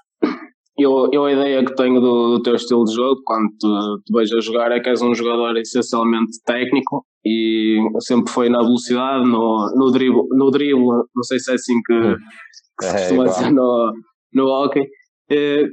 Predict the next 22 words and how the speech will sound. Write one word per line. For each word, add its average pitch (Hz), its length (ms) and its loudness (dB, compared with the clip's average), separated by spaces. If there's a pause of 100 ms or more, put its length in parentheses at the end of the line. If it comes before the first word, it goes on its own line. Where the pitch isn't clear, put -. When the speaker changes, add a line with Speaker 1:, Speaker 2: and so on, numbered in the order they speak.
Speaker 1:
que 135 100 0
tu, 143 400 0
que 139 60 -12
tu 143 140 2
te 135 120 -6
destacas, 151 560 -2
não, 131 340 0
não 143 200 2
és 139 100 -2
muito 139 260 2
um 143 60 2
jogador 139 420 0
que, 127 300 -2
que 131 180 0
se - 140 -8
destaca 131 480 -2
pela 127 200 0
força 131 380 0
em 127 80 2
si, 135 280 -2
mas 135 240 2
mais 127 180 0